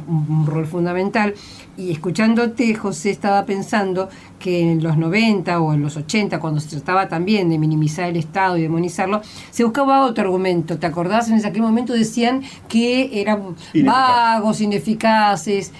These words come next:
Speaker 1: Justamente creo que con los gobiernos progresistas demostraron que eso no es verdad,
Speaker 2: Ujú.
Speaker 1: que no son ineficaces.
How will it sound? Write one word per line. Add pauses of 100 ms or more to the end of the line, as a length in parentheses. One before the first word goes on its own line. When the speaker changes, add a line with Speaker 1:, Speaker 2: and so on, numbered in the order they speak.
(120)
Speaker 1:
Justamente
creo
que
con
los
gobiernos
progresistas
demostraron
que
eso
no
es
verdad,
Speaker 2:
Ujú.
Speaker 1:
que
no
son
ineficaces.